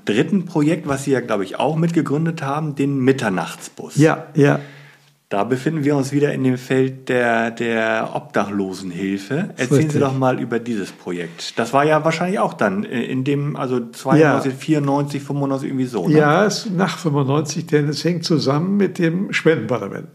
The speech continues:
Speaker 1: Ja.
Speaker 2: Wir
Speaker 1: Aha.
Speaker 2: hatten gesagt, wir
Speaker 1: Da baut
Speaker 2: wollen
Speaker 1: das ja alles logisch aufeinander
Speaker 2: Ja,
Speaker 1: auf hier.
Speaker 2: <laughs> wir hatten gesagt, wir wollen nicht nur, äh, äh, Projekte, die es gibt, fördern, sondern möglichst,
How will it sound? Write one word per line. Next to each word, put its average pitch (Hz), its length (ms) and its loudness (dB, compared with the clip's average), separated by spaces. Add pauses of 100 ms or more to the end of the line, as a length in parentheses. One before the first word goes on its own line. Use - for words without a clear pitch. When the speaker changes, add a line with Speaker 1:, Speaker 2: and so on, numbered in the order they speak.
(160)
Speaker 1:
Ja. 95 160 -2 (200)
Speaker 2:
Wir 135 140 4
Speaker 1:
Aha. 135 120 4
Speaker 2:
hatten 139 120 2
gesagt, 147 480 2
wir 135 160 6
Speaker 1:
Da 127 100 -2
baut 127 140 2
Speaker 2:
wollen - 160 6
Speaker 1:
das - 160 2
ja 135 80 2
alles 143 180 2
logisch 190 360 4
aufeinander 147 440 2
Speaker 2:
Ja, 131 380 4
Speaker 1:
auf - 120 2 (420)
hier. 139 120 0
Speaker 2:
<laughs> - 20 6
wir 147 100 6
hatten 139 260 0
gesagt, 127 480 0 (580)
wir 135 220 2
wollen 139 420 4
nicht 170 360 -2
nur, 180 400 2 (100)
äh, 190 60 -2
äh, 165 680 -2 (680)
Projekte, 160 600 0
die 147 220 -6
es - 240 -8
gibt, - 380 -2
fördern, 147 520 -6
sondern 135 320 0
möglichst, 131 540 0